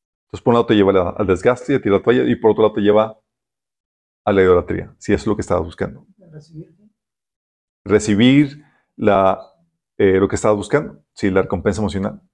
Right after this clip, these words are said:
Speaker 1: por parte de la gente. Miren, la gente va a darte gracias, va a,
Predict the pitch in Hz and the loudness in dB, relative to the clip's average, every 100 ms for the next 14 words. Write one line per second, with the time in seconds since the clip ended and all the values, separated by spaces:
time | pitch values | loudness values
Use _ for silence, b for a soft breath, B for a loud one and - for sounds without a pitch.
0 | _ - - 95 92 123 - - _ _ | _ -8 -8 -4 -6 -6 -10 -16 _ _
1 | _ _ _ _ _ _ _ _ _ _ | _ _ _ _ _ _ _ _ _ _
2 | _ _ - 151 139 - - _ _ - | _ _ 2 4 4 -2 -14 _ _ -4
3 | 127 147 160 143 139 139 131 123 107 104 | -2 0 2 4 4 4 2 2 2 2
4 | 101 107 101 95 87 95 95 95 92 87 | 0 -2 0 -2 0 2 4 2 0 -8